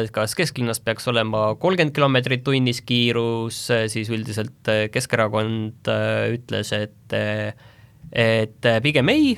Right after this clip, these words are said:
aga et mingites kohtades võiks nagu seda kiirust alandada. Et nüüd me saamegi näha, et, äh,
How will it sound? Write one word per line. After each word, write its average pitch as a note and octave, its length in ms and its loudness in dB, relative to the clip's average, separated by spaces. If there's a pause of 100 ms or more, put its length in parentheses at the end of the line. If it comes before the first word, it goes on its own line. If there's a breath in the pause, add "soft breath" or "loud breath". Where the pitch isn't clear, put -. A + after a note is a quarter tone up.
(140)
aga B2 320 2
et B2 80 -2
mingites E3+ 380 0
kohtades - 680 -4 (140)
võiks A2 420 -2
nagu G#2+ 460 -4
seda A2 240 -4
kiirust A2 400 -4
alandada. G#2+ 380 -2
Et A2 120 -10
nüüd E3+ 100 2
me C#3+ 140 2
saamegi B2+ 400 0
näha, C3+ 280 2
et, G#2+ 260 -6
äh, A2 180 -4